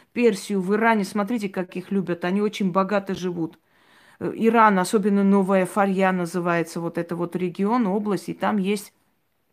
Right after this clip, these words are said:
э, сейчас скажу, эм, армяне, которых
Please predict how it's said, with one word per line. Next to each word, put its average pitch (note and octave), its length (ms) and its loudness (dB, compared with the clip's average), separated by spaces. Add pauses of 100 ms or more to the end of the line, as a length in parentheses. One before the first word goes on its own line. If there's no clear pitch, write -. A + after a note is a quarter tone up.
(960)
э, F3 340 -2
сейчас F#3+ 320 -2
скажу, G#3+ 460 -4
эм, F3 680 -8 (360)
армяне, G#3+ 440 -2
которых F#3+ 640 -6